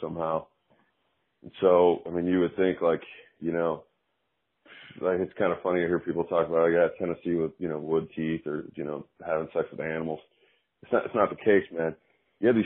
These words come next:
farmers driving around on nine hundred thousand dollar combines. Y-, you, they're making maybe around five hundred thousand a year. You've got, you've got, you know, teenage kids riding around seventy thousand dollar turbo diesels, man. I mean,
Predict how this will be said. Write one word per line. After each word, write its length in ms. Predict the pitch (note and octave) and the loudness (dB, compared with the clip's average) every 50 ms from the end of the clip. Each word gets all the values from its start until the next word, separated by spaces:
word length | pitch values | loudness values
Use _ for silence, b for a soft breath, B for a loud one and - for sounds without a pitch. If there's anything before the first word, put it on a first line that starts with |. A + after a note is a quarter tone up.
| - - | 0 2
farmers 400 | G2+ F#2+ G#2 A2 G#2+ G2+ F2 - - | 4 6 6 6 6 4 2 2 4
driving 260 | F#2+ F#2 F#2+ F#2 F2+ | 6 8 8 8 6
around 180 | F2 F2 F2 | 4 2 0
on 160 | F2 E2 E2+ E2+ | 0 -2 -4 -4
nine 300 | E2 E2 F2 F2+ F2+ F2+ | -4 -4 -4 -6 -6 -8
hundred 320 | G2 F#2 F#2 F#2 F2 - | -10 -12 -10 -10 -10 -8
thousand 520 | - F2 E2 E2 E2 E2+ F2 E2 F2 F2 D#2+ | -4 0 0 2 2 2 2 0 -2 -6 -6
dollar 300 | E2 E2 E2 E2 E2+ E2 | -2 -2 0 0 0 -2
combines. 640 | - - D#2+ D#2 E2 E2 D#2+ D#2+ D#2+ D#2 D#2 D2+ _ _ b b b b b b b b _ - - | -2 -4 -4 -4 -4 -2 -2 -2 -4 -4 -6 -10 _ _ b b b b b b b b _ -8 -4
Y-, 80 | E2+ F2+ | 0 0
you, 480 | F#2 D#2 E2+ F#2 G2 G#2+ G2+ - - F2+ | 2 2 0 0 0 0 0 -2 -2 0
they're 140 | F2+ G2 G2 | 2 2 4
making 400 | F#2+ G2 F2+ - - F2 E2+ D#2 - - | 4 2 2 0 0 -4 -4 -6 -8 -8
maybe 320 | - F2+ F#2 F#2 F2+ F2 F#2 | -4 -2 0 2 2 4 4
around 300 | F2 F2 E2+ E2+ E2+ - - - | 2 2 0 -2 -4 -4 -2 0
five 260 | E2 D#2+ E2+ F2 E2+ | 4 4 4 4 2
hundred 240 | G2 F#2 E2+ D#2 - | 0 -4 -4 -4 -4
thousand 380 | E2 D#2 E2+ E2+ E2 E2 E2 | -2 -2 -2 -2 -2 -4 -8
a 100 | E2 E2+ | -10 -8
year. 460 | D#2+ D#2+ E2 E2 E2 E2 E2 - - _ _ _ - | -8 -6 -6 -4 -4 -6 -8 -8 -12 _ _ _ -14
You've 180 | - F2 D#2 - | -14 -12 -4 0
got, 300 | G2 F2+ F2 E2 - - b b b b b b _ _ _ _ | 2 2 2 2 0 -4 b b b b b b _ _ _ _
you've 100 | - F2+ | -10 -4
got, 200 | - G2+ F2+ E2 - - - _ - | 0 2 2 2 0 -4 -16 _ -8
you 80 | F#2+ | -8
know, 160 | E2+ E2 D#2 D2 - - | -6 -6 -6 -8 -6 -4
teenage 260 | A2+ G#2+ G2+ F#2+ F2 - - - | -2 0 0 0 -2 -4 -6 -2
kids 260 | - G#2 G2 F#2+ E2 | 2 2 2 2 2
riding 240 | F2 F2 F2 E2+ F2 | 2 0 2 2 0
around 160 | E2+ E2 E2 - - - | -2 -2 -4 -6 -4 -2
seventy 280 | F#2 E2+ F2 F2 E2 | -2 -2 0 -2 -4
thousand 400 | D#2 - F2 D#2+ F2 E2+ E2 F2 | -4 0 2 2 2 2 2 -2
dollar 240 | E2 E2+ E2 E2 E2 - | -2 -2 0 -2 -2 -2
turbo 320 | - F2 F2+ F2 F2 E2 D#2 | 0 0 0 2 0 -2 -4
diesels, 400 | D#2 D#2 D#2 D#2+ E2 D#2 D#2+ - | -4 -4 -6 -6 -8 -10 -10 -10
man. 240 | - D#2 D2+ D2+ D#2+ | -10 -10 -8 -8 -6
I 40 | D#2+ | -4
mean, 240 | E2 E2+ E2+ D#2 | -4 -4 -4 -4